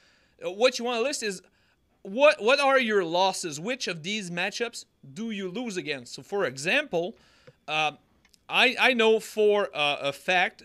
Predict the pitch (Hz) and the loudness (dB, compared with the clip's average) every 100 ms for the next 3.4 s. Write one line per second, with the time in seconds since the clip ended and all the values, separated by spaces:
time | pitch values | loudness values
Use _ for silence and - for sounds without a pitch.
0 | 139 135 175 156 - 139 139 131 - 170 | -6 0 0 0 -6 -6 -6 -8 -4 0
1 | 214 - 220 147 175 220 240 254 233 202 | 0 -2 -6 -2 0 0 0 0 2 0
2 | 196 285 220 220 196 - 185 185 180 208 | 2 0 0 -2 -2 -4 -4 -2 -2 -2
3 | 214 170 131 - | -2 -6 -8 -12